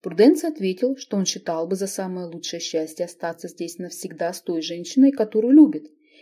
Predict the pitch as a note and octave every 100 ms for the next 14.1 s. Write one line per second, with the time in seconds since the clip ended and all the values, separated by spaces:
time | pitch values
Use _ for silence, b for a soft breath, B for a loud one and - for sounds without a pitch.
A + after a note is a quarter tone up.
0 | b G3 F#3 E3+ E3 D#3+ F3+ G#3 G#3+ A3
1 | A#3 G#3+ A#3+ A#3 A3 G3 F#3 E3 - -
2 | F#3 C4 B B - F#3+ F3+ F3 F3+ E3+
3 | E3 D#3+ - E3+ E3+ E3 D#3 D#3+ G3 C#4
4 | - F#3+ F3+ E3 E3+ - E3 E3 - E3+
5 | E3 - E3 E3 E3+ G#3 - D4 B3 -
6 | - _ _ - G3 G3 G3+ F#3 F#3+ G3+
7 | B3 A3 - - F3 E3+ E3 E3+ E3 E3
8 | _ _ - A3 B3 A#3+ G#3+ G#3+ G#3 A3
9 | C#4+ D#4 A3+ D4+ D4+ E4+ A#3 F#3+ F#3+ F#3
10 | E3+ E3 E3 _ _ _ _ G#3+ G3+ G#3+
11 | G#3 F#3+ G3 F#3+ F#3 F#3 - - F3 G3
12 | F4+ - G#3 F3 D#3+ E3+ B3 F4+ - G3+
13 | E3+ - F3 G3 C4 D4+ D#4+ C4+ G#3+ G#3